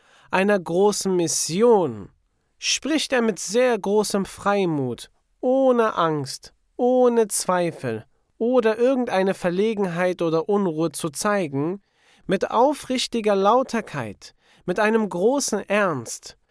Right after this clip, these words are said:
mit majestätischer Strenge, mit Worten, die seine Feinde in Wut versetzen. Vermag man darin wohl einen Widerspruch zu entdecken?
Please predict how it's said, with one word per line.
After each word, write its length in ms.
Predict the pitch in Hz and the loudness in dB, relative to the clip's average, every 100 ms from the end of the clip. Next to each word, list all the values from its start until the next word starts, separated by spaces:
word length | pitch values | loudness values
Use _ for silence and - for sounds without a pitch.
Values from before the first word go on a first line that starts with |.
| _ - | _ -4
mit 140 | 175 | 0
majestätischer 1000 | 202 220 226 - 247 269 - 233 - 202 | 2 2 2 -2 -2 -4 -2 -4 -2 -2
Strenge, 800 | - - 175 233 277 175 110 - _ _ _ - | -2 -4 0 2 2 0 -4 -12 _ _ _ -6
mit 320 | 175 170 135 | -4 -4 -2
Worten, 640 | 170 226 240 - 208 214 220 - | 0 2 0 -2 -2 -2 -6 -8
die 80 | 185 | -4
seine 300 | 180 185 185 | 0 0 -2
Feinde 480 | - 240 254 247 202 | -4 -4 -2 -2 -2
in 340 | 196 175 139 | -2 -4 -2
Wut 280 | 254 349 - | 0 0 -2
versetzen. 920 | - 175 135 139 131 - 135 110 90 _ _ _ _ _ _ _ _ _ _ _ _ | -4 -4 -2 -4 -6 -8 -8 -10 -12 _ _ _ _ _ _ _ _ _ _ _ _
Vermag 420 | - 165 196 277 | -6 0 0 0
man 200 | 247 233 | 0 0
darin 440 | 202 233 233 233 185 | 0 -2 0 -2 0
wohl 160 | 226 | 0
einen 320 | 196 196 180 | 0 0 0
Widerspruch 540 | 180 220 214 - 208 - | 0 -2 -2 -4 -6 -4
zu 140 | - | -4
entdecken? 720 | 185 139 143 143 185 185 196 | -4 -4 -6 -6 -8 -8 -12